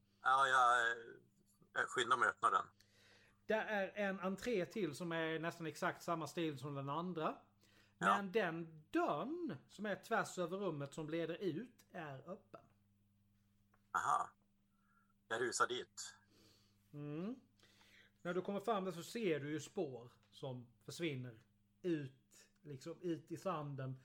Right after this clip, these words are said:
Speaker 2: mot, eh, där ni kom genom det, alltså det passet.
Speaker 1: Alltså till fots? Är det någon som
Speaker 2: Ja,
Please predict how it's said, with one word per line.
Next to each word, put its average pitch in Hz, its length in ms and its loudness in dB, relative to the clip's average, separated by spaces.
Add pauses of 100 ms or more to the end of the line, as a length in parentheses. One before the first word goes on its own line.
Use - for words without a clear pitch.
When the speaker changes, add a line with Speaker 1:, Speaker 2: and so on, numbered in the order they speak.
(220)
Speaker 2:
mot, 160 640 -4
eh, 151 60 0
där 135 500 -2
ni 151 100 -4
kom 123 340 -4
genom 127 320 -10
det, 135 320 -8 (100)
alltså 135 200 -8
det 139 120 -4
passet. - 460 -12 (400)
Speaker 1:
Alltså - 200 4
till 123 120 -4
fots? - 500 0
Är 113 80 6
det 110 60 6
någon 120 120 4
som 113 220 0
Speaker 2:
Ja, 170 280 -2